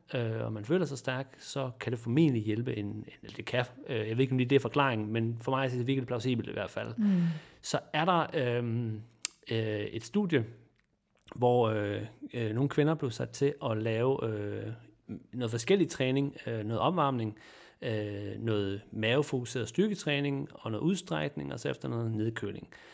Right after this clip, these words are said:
Speaker 1: Øh, også med nogle vejrtrækningsøvelser og sådan noget. Og, og det gjorde de sidste, øh, ja, fra uge fireogtyve til uge seksogtredive. Så sådan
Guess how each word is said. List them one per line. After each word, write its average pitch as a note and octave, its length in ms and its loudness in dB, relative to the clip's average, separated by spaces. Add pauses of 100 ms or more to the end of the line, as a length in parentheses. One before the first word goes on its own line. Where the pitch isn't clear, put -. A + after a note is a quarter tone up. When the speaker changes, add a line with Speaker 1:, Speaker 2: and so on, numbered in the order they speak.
(180)
Speaker 1:
Øh, G#2+ 140 -4
også A#2 240 -2
med A2 80 -2
nogle G2+ 240 -4
vejrtrækningsøvelser G2+ 760 -8
og - 60 -10
sådan - 140 -12
noget. G#1 220 -8
Og, A1 140 -8 (340)
og G#2+ 140 -12
det C#3+ 100 -4 (220)
gjorde D3 180 2
de B2+ 100 -2
sidste, A#2 500 0 (500)
øh, A#2 200 -6
ja, A#2 100 0
fra A2+ 200 0
uge A#2 300 2 (520)
fireogtyve D#3 460 4
til B2+ 100 -8
uge A#2 160 -4
seksogtredive. A2+ 760 -4 (420)
Så - 120 -10
sådan A2+ 380 0